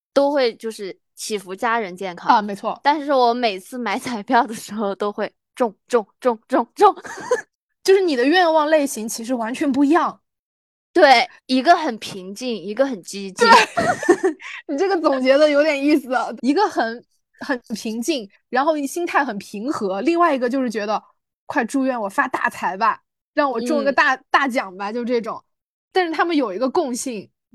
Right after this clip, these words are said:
Speaker 2: 共性就是你都会依赖他。就是上香现在已经成为我的一种习惯了，我会，
Speaker 1: 嗯。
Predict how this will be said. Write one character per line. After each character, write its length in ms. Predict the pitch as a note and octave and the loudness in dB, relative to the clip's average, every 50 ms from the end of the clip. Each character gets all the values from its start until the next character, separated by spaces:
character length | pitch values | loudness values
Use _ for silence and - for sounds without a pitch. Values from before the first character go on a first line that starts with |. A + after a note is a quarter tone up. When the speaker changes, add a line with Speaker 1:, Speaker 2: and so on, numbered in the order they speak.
| A3 - _ _ _ | -20 -20 _ _ _
Speaker 2:
共 180 | - E4 D#4 D4 | -2 0 0 0
性 160 | - C#4+ B3+ | 0 -2 -2
就 160 | A3+ C4 B3+ | -2 -2 -2
是 320 | B3 - B3 A3+ G#3 - _ _ _ _ - | -4 -4 -4 -4 -6 -6 _ _ _ _ -10
你 100 | A3 G3+ | -8 -6
都 120 | G#3+ A#3 | -6 -6
会 180 | G#3+ C4+ B3+ A3+ | -4 -4 -4 -4
依 180 | G#3+ A#3 B3 | -4 -4 -4
赖 240 | B3 B3+ A#3+ A3+ F3+ | -4 -4 -4 -4 -6
他。 340 | - - - F3+ F3+ F3 - _ _ _ _ _ _ _ _ _ - - - - - | -8 -14 -18 -20 -20 -20 -20 _ _ _ _ _ _ _ _ _ -20 -20 -20 -18 -2
就 140 | - F#4 F#4+ | 2 4 4
是 80 | F#4 F4 | 4 4
上 240 | - G4 F#4+ E4 | 2 0 0 0
香 160 | - E4+ E4 D#4+ | 0 0 0 -2
现 100 | D#4+ D#4 | -2 -4
在 140 | D4+ C4+ | -6 -6
已 40 | A3 | -6
经 120 | G#3+ A#3 A3+ | -8 -10 -10
成 180 | - A3+ G#3+ | -8 -6 -4
为 120 | A#3 B3 B3 | -2 0 0
我 160 | A#3+ G3 E3+ | 0 0 -2
的 80 | F#3+ | -4
一 80 | G3+ G#3 | -4 -6
种 140 | G3 G#3 G3 | -6 -8 -10
习 200 | F#3 - - E3+ | -10 -10 -10 -8
惯 220 | F3+ F#3+ G3+ G3 F#3+ | -6 -4 -4 -4 -4
了， 240 | F#3+ G3+ - - - _ _ _ _ _ | -6 -10 -14 -16 -20 _ _ _ _ _
我 160 | - A3+ A3+ D4+ | -2 0 0 2
会， 160 | D4 E4+ E4 | 4 6 6
Speaker 1:
嗯。 400 | D#4 C#4+ C4 A#3+ G3+ - - | 6 6 2 0 -4 -8 -14